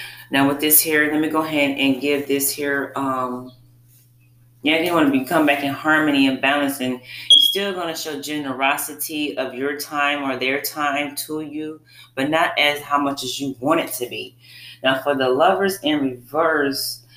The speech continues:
you know, you chose not to be with them at this point in time. This is a Gemini here, you know, 'cause you're gonna get growth. You know, someone's not growing from this situation.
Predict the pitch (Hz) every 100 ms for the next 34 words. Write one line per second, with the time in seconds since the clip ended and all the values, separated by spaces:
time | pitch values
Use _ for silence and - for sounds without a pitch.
0 | - - _ 143 147 139 135 131 131 -
1 | 131 135 - 156 151 147 143 139 131 151
2 | 151 143 139 127 123 120 123 123 123 123
3 | - 131 123 123 127 123 120 123 123 120
4 | - 127 123 123 120 123 123 127 123 123
5 | 123 123 123 123 - - - - - 147
6 | 139 131 131 - 123 147 160 - - -
7 | _ _ _ _ _ 120 123 127 123 123
8 | - 131 131 131 139 120 117 127 147 143
9 | 135 120 117 120 123 - 120 143 143 -
10 | 110